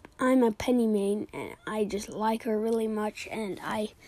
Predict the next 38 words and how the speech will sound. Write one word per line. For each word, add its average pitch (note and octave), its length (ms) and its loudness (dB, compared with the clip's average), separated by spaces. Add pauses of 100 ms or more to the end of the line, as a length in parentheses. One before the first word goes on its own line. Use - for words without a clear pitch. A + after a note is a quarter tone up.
(220)
know G#3 140 0
how G#3 180 4
to G#3 100 4
play A3+ 280 6
her G3+ 140 10
well, G3+ 200 6
so F#3+ 220 0
that's G#3 320 -4
why F#3+ 140 -4
I'm F#3+ 180 0
doing F#3+ 400 0
a F3+ 60 -4
Penny G3+ 360 0
guide. F3+ 440 -6 (840)
So - 260 8
what C4 400 8
we're C#4 300 10
gonna B3 280 8
do B3+ 200 6
first B3+ 460 0
is, - 320 -4
um, A#3 340 4
how A3 240 6
to A#3 80 4
play A#3 560 2 (400)
Penny A#3 380 8
mainly, C4+ 800 6 (180)
so A#3 480 2 (600)
how A3+ 200 6
to A3+ 100 8
put A#3+ 280 2
her A3 160 4
turret A#3+ 420 2
and, D#3+ 140 -4 (240)
and, A3+ 280 4
uh, G#3 340 2 (200)
some, - 280 -2 (120)
er, A3 220 0